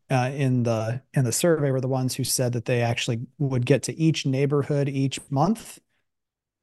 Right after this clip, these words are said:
That's ideal. It, and it, I would say it's ideal even if you only have,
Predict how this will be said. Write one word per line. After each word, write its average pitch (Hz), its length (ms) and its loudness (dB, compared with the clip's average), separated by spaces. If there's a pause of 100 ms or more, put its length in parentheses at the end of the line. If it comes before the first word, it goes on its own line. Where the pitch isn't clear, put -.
That's 143 260 0
ideal. 110 360 -2 (460)
It, 160 240 2
and 170 160 2
it, 160 220 -2 (300)
I 165 100 0
would 170 120 0
say 190 120 2
it's 170 120 0
ideal 170 560 0
even 170 320 0
if 160 400 -4 (640)
you 147 120 0
only 156 300 0
have, 135 540 -4